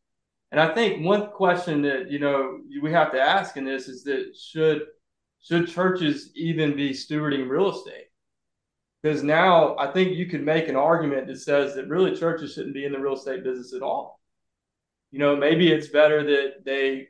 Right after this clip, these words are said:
you know, divest of these assets. Maybe they, you know, they should lease. There may be some really, you know, even if you look at it from an organizational clarity standpoint, there may be some really compelling reasons that churches shouldn't be in real estate.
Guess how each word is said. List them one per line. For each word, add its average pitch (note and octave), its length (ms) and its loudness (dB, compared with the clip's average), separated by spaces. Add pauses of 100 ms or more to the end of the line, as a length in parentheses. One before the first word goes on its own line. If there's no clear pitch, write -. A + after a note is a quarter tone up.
you C#3 100 -12
know, C#3+ 140 0
divest D3+ 520 4
of F#3 60 -8
these F3 180 -4
assets. E3+ 760 -2 (320)
Maybe D3 320 2
they, C3+ 340 4
you C#3 120 -8
know, C3+ 320 -2
they C3+ 180 -2
should B2+ 220 -16
lease. F3+ 640 -4 (400)
There D#3+ 100 2
may G3 160 6
be F3+ 120 4
some D#3+ 260 -2
really, D#3 380 2
you D3 80 -8
know, D3 140 0
even D#3+ 420 0
if D3 160 -14
you D3 120 -2
look F3 160 0
at D3+ 200 4
it - 40 -6
from C#3+ 100 -8
an C3+ 60 -6
organizational D3+ 640 -2
clarity E3 340 -2
standpoint, C3 560 -8
there D3+ 80 -6
may E3+ 160 0
be D3+ 60 -6
some C3+ 220 -12
really D#3 240 -2
compelling C#3+ 400 -2
reasons C#3+ 380 -6
that C3+ 140 -14
churches D3 360 -6
shouldn't C#3+ 240 -10
be D3+ 220 -4
in B2+ 120 -6
real B2+ 180 -8
estate. B2+ 340 -12